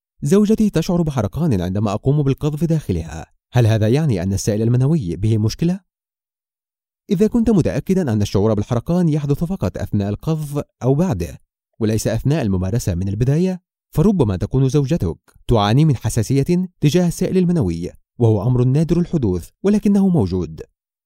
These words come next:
هناك عوامل أخرى تكون مسببة لهذا الشعور بالحرقان، مثل حدوث بعض الجروح الصغيرة جدا أثناء الممارسة الجنسية، أو بسبب عدم التنظيف الكافي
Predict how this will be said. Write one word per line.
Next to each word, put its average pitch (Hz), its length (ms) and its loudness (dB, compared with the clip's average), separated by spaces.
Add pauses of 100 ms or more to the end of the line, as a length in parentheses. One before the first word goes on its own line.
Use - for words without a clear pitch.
(240)
هناك 214 240 2
عوامل 202 420 0
أخرى 101 300 -2
تكون 127 280 0
مسببة 139 480 0
لهذا 107 280 -2
الشعور 151 320 -2
بالحرقان، 160 640 -6 (260)
مثل 120 460 0 (380)
حدوث 208 360 0
بعض 98 260 0
الجروح 127 340 0
الصغيرة 156 500 0
جدا 98 420 -2 (280)
أثناء 110 320 0
الممارسة 107 500 2
الجنسية، 104 560 -2 (440)
أو 123 120 2
بسبب 127 380 2
عدم 95 280 -2
التنظيف 117 440 -2
الكافي - 540 -4